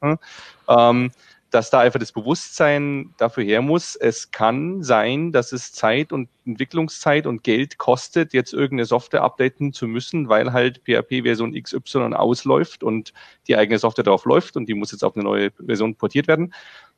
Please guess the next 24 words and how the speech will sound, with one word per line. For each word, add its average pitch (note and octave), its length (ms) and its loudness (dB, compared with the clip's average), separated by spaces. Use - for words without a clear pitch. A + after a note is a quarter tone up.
Da A#2 120 4
führt E3 360 4
aber D3 160 4
kein C#3+ 200 2
Weg D#3 140 2
dran G2 160 2
vorbei, F2 420 0
ne? C#3 320 -2
Alles D3 380 0
andere D3 480 2
sind B2 220 -2
bestenfalls C3+ 640 -2
so B2+ 120 0
hinauszögernde B2 840 0
Maßnahmen, A#2+ 960 2
die A#2+ 140 -2
einem A2 200 -2
früher C3 240 -4
oder C3+ 100 0
später B2+ 320 0
auf A#2+ 120 -2
den A#2 100 -8
Fuß - 260 -8
fallen. G#2+ 460 -2